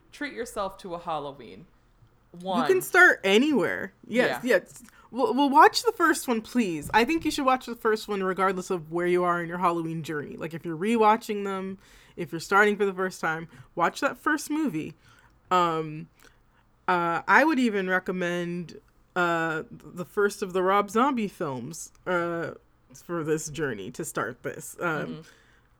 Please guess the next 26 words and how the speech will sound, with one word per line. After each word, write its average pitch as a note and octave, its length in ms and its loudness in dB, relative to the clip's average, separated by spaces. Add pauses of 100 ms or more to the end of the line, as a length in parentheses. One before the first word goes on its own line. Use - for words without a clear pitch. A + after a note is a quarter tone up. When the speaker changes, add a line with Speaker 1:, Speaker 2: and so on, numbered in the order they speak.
(320)
Speaker 2:
but, F#3 320 2
uh, F#3+ 220 -8
yeah, G3+ 280 -2
no, E3+ 180 -4
they're F#3+ 400 0 (400)
just - 240 -8
a B3+ 60 -2
good E3+ 260 -4
time. F#3+ 800 -2
Uh, E3+ 320 -2
the E3+ 340 -4 (240)
twenty B3 360 0
eighteen A3+ 500 -2
Halloween, E3+ 800 -4 (840)
uh, D#3 520 2 (160)
that, D#3+ 880 0 (180)
um, D#3 680 -8 (320)
David F#3 320 0
Gordon E3+ 300 0
Green F3 340 -2
directed, D3+ 720 -4 (240)
I G3 180 12
really, D#3 680 2
really D3 340 -2
liked - 380 -10
it. - 200 -12